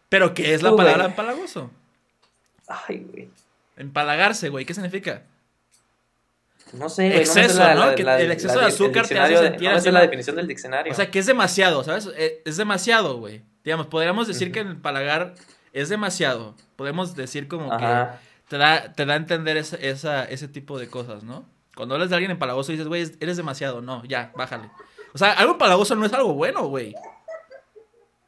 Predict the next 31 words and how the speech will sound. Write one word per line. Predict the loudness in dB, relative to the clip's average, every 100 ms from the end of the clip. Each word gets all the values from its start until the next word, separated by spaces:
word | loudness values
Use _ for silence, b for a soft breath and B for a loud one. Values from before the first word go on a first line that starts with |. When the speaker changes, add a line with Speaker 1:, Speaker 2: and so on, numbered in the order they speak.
| _ _ _ _ _ _ _ _ _ _ _ _ _ _ _
Speaker 1:
Si | -4
algo | -4 0
te |
empalaga, | 2 2 4 4 4
dices, | 0 -4 -8 -8
"O |
sea, | -4
ya | -2 -2
tuve | -4 -6
suficiente, | -6 -10 -8 -4
ya |
me | 2
Speaker 2:
Güey, | 2
Speaker 1:
empalagué, | 2 0 -4 -4
Speaker 2:
pues | -2
Speaker 1:
ya". | 2
Speaker 2:
es | 2
exageración, | 2 2 4 6 4 4 2 2 -4
es | -4 -6
exageración. | -4 -2 0 0 -2
Como | -2 -2 0
tú |
mismo | -2 0 2
lo | 4
dijiste | 2 -2 -6 -2
de | -2
tu | -4 -6
compa | -6 0 0
este, | 0 2 0
tu | 2 -2
enojo | 2 6 6 6 2 2